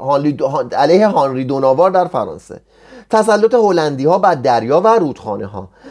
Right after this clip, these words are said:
ثروت و پافشاری بازرگانان هلند و نبوغ سیاسی یان وان اولدنبارنولت و نبوغ نظامی موریس ناسویی، فرزند ویلیام دوک اورانژ.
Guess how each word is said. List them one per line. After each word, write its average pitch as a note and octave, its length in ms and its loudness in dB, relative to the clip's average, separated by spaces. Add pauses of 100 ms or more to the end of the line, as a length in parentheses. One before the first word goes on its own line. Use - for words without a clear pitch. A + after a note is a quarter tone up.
ثروت G3 420 2
و C4 60 2
پافشاری D#3+ 640 0
بازرگانان B2+ 600 -4
هلند G#2 480 -4 (320)
و F#3+ 80 2
نبوغ A3+ 480 2
سیاسی F3 540 0
یان D#3+ 420 0
وان B2 440 -4 (1300)
اولدنبارنولت D#3 1700 2 (180)
و F3 120 0
نبوغ F3 440 -2
نظامی E3 580 0
موریس C#3+ 460 -4
ناسویی، G2 720 -4 (240)
فرزند D#3+ 420 0
ویلیام D3 580 0
دوک A#2+ 400 -10
اورانژ. G2+ 480 0